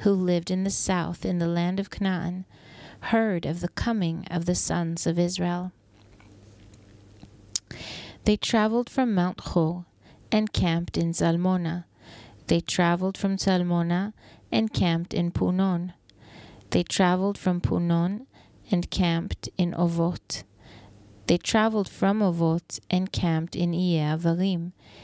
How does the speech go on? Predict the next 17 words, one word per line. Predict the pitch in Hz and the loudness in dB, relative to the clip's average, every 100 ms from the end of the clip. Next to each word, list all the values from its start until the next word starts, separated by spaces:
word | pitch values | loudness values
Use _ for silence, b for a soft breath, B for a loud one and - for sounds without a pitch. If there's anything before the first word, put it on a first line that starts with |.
| B B | B B
in | 208 | 2
the | 180 | 2
border | 180 196 202 170 | 4 2 2 2
of | 165 170 | 0 0
Moab. | 180 170 165 165 - - _ - B B B B B - | 0 0 -2 -4 -12 -20 _ -20 B B B B B -2
They | 185 | 0
traveled | - - 180 190 220 | 0 2 2 2 -2
from | - 196 190 | 0 0 0
Iim | 185 175 156 170 220 - _ _ - - | 0 0 2 0 -4 -10 _ _ -12 -2
and | 214 - | 0 0
camped | - 175 165 165 - | 0 2 2 -2 -4
in | 175 165 | -2 0
Divon | 175 170 165 156 160 | 0 0 0 -2 -2
Gad. | 147 156 151 - - _ B B B B B B - | -2 -2 -4 -12 -20 _ B B B B B B -4
They | 185 | -2
traveled | 185 - 165 170 180 170 | -2 2 2 2 0 -2
from, | 175 170 185 | 0 0 -2